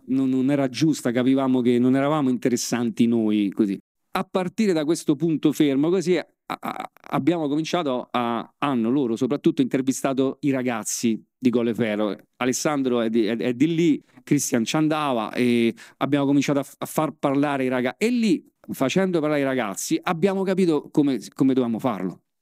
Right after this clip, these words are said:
Dovevano essere i ragazzi che raccontavano la storia. Era una storia di ragazzi. Ce ne siamo accorti mentre sentivamo le interviste che ci colpivano molto e poi addirittura è, è, è diventata tanto la storia raccontata da loro che, che loro gli facevano vedere la bozza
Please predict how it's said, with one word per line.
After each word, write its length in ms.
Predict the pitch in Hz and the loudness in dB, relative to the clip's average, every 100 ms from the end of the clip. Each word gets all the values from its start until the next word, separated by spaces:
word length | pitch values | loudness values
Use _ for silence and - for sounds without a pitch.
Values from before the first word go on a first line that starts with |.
| _ | _
Dovevano 360 | 156 196 180 170 | 0 0 0 -4
essere 220 | - 165 | -2 0
i 40 | |
ragazzi 360 | 190 170 151 127 | 0 -2 -2 0
che 80 | 123 | 0
raccontavano 420 | 110 117 127 113 | 0 0 0 -2
la 60 | 101 | -2
storia. 420 | - 107 90 - _ _ - | -2 -2 -2 -10 _ _ -6
Era 200 | 165 156 | -4 -2
una 100 | 147 | -4
storia 240 | - 160 | -2 -2
di 60 | 135 | 0
ragazzi. 500 | 127 120 - - - _ _ _ _ | -2 -4 -6 -12 -14 _ _ _ _
Ce 100 | - | 0
ne 60 | 165 | 0
siamo 180 | 175 170 | 0 -6
accorti 640 | - 196 180 - 180 165 - - - | -2 -2 -2 -2 -2 -2 -6 -20 0
mentre 360 | 156 202 190 165 | 0 0 -2 -2
sentivamo 420 | 175 185 175 160 | 0 0 0 0
le 80 | 170 | -2
interviste 560 | 160 180 175 185 143 | 0 0 0 -2 0
che 80 | 127 | 0
ci 160 | - 147 | -2 0
colpivano 560 | 147 135 190 165 147 | 0 2 0 0 0
molto 600 | 156 135 117 - 185 202 - _ _ - | 0 0 0 0 -2 -2 -12 _ _ -4
e 120 | 190 | -4
poi 260 | - 262 180 | 0 0 0
addirittura 640 | 160 196 196 226 165 - | 0 -2 2 2 2 -4
è, 160 | 151 | -6
è, 140 | - 143 | -4 -4
è 100 | 147 | 0
diventata 320 | 165 180 156 | 2 2 0
tanto 300 | 226 233 202 | -2 0 2
la 120 | 170 | 0
storia 260 | 156 196 175 | 0 0 0
raccontata 460 | 156 165 156 160 143 | 0 -2 0 0 0
da 80 | |
loro 420 | 143 135 120 135 147 - - | 2 2 2 0 -2 -12 -14
che, 300 | - 170 165 | 0 0 0
che 120 | - 185 | 0 2
loro 200 | 233 202 | 2 0
gli 120 | 160 | 0
facevano 280 | 156 160 156 | -2 0 0
vedere 240 | 151 151 | 0 0
la 120 | 147 | -2
bozza 580 | 143 175 131 - 127 | 0 0 0 -2 -4